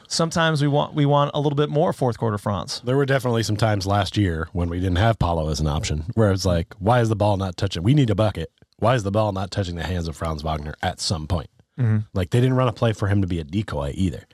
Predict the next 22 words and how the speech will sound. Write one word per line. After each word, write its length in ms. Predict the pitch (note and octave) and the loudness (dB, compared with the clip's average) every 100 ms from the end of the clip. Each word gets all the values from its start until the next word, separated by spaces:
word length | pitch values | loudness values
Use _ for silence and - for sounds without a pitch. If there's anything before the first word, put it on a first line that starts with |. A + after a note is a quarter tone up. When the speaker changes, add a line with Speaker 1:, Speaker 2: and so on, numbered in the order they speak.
| _ | _
Speaker 2:
He 100 | - | -4
just 220 | G2 F#2 - - B2+ | -2 -2 -6 -10 -2
isn't 300 | A2+ F#2 D2+ | 0 0 0
part 180 | F#2 | -2
of 40 | D2 | -2
the 80 | C2 | -4
play, 260 | F2 A#1 - _ - | -4 -4 -10 _ -2
and 100 | F#2 | 2
that 140 | A2 | 2
can't 160 | - D2+ | -2 -4
happen. 280 | E2 - - - - - | -4 -4 -8 -18 -20 -4
But 80 | F2+ | -2
Speaker 1:
Right. 80 | |
Speaker 2:
it 60 | F2+ | 0
didn't 220 | A#2+ F2 - | -2 -2 -10
this 180 | - - | -14 -12
year. 180 | - - | -12 -12
So 300 | - - C#2 - - - D#2+ | -6 -4 -4 -6 -16 -8 0
even 240 | A2+ A2 | 2 2
with 120 | G2+ | 2
adding 280 | F2+ G2+ F2 | 2 0 0
Paulo, 500 | - G#2 G#2 C#2+ D#2+ | 0 0 2 -2 -8